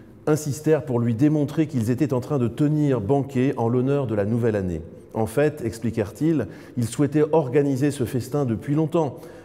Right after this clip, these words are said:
mais ils l'avaient pieusement repoussé de plusieurs semaines, uniquement dans le but de le faire coïncider avec Rosh Hashanah.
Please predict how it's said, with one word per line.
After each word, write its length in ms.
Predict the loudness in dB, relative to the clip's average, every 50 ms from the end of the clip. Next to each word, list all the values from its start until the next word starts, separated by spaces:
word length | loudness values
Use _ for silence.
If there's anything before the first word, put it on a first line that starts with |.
| -4 0
mais 120 | 2 2
ils 120 | 4 4 4
l'avaient 220 | 4 4 4 0
pieusement 680 | -2 -4 -2 0 2 2 2 0 0 0 0 2 2
repoussé 640 | 2 0 0 0 -2 -6 -6 -2 0 0 0 0 -2 -6 -14 -10 -4
de 80 | -2 -2
plusieurs 400 | -2 0 0 0 2 2 2 0
semaines, 480 | 0 -2 0 0 0 0 0 0 -2 0 2
uniquement 420 | 2 2 2 0 0 0 0 0
dans 140 | 2 2 0
le 100 | 0 0
but 300 | 0 0 0 0 0 0
de 80 | -2 -2
le 80 | -2
faire 240 | 0 0 -2 -2 -2
coïncider 520 | -4 -4 -4 -4 -4 -4 -6 -4 -2 0
avec 220 | 0 0 -2 -4 -6
Rosh 240 | -6 -8 -8 -6 -10
Hashanah. 320 | -10 -8 -8 -8 -8 -10